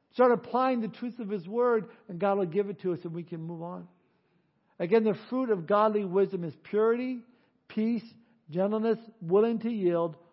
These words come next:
full of mercy, without partiality, and without hypocrisy. And when you ask for wisdom, again, reminder from James one six, we need to ask in faith. Don't doubt.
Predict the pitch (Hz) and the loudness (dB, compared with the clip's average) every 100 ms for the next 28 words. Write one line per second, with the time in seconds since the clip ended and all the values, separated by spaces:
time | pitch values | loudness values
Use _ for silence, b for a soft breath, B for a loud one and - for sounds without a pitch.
0 | b _ 180 202 220 196 180 - 165 151 | b _ 0 2 2 0 -4 -4 -6 -4
1 | 165 160 175 165 - 156 160 165 156 143 | -4 -4 -6 -6 -6 -4 -2 -4 -6 -8
2 | 139 151 147 139 135 135 131 - 73 65 | -10 -10 -10 -10 -12 -12 -16 -16 -18 -18
3 | _ _ _ _ _ _ _ _ - 156 | _ _ _ _ _ _ _ _ -12 -8
4 | 147 151 165 160 165 156 147 147 143 b | -4 -2 -2 -2 -4 -4 -4 -6 -10 b
5 | b b 151 156 156 147 151 156 151 147 | b b -8 -6 -6 -2 -2 -2 -6 -10
6 | 143 151 143 156 151 156 143 160 151 147 | -8 -8 -8 -10 -8 -10 -12 -12 -8 -8
7 | 151 170 151 147 - - 143 - 139 143 | -8 -10 -8 -8 -8 -14 -14 -14 -14 -14
8 | _ _ _ _ _ _ - 233 190 131 | _ _ _ _ _ _ -8 -6 -6 -10
9 | 110 131 | -16 -20